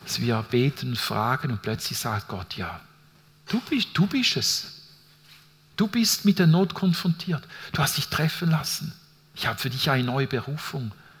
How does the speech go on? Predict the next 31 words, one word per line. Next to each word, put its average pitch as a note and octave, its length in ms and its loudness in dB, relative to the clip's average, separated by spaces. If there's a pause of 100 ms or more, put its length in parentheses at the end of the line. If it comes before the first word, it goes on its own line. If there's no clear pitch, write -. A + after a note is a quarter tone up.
(440)
Habe A#2 160 -4
ich A#2+ 100 2
schon B2+ 140 2
den A#2 80 0
Satz D3+ 280 2
gehört, C3+ 300 -2
„Wenn C3 160 2
dich A#2+ 220 -2
eine A#2+ 180 4
Not C3+ 320 2
trifft, C#3 400 -4
dann, B2+ 240 0 (400)
dann B2 180 0
frag C3 280 2
nicht C#3+ 180 0
nur, - 160 0
was A2+ 280 -2
der A#2 260 -2
Herr A#2 100 0
will, F3+ 220 2
sondern C3+ 260 0
begegne G3 460 2
dieser C3 280 -4
Not.“ G#2 460 -4 (1160)
Im D3 160 0
Kleinen D3 460 2
schon. G2+ 320 -4 (3000)
Nehemia B2+ 640 2 (1800)
bittet - 480 -2
den G#2 140 0
Herrn. F#2 500 -4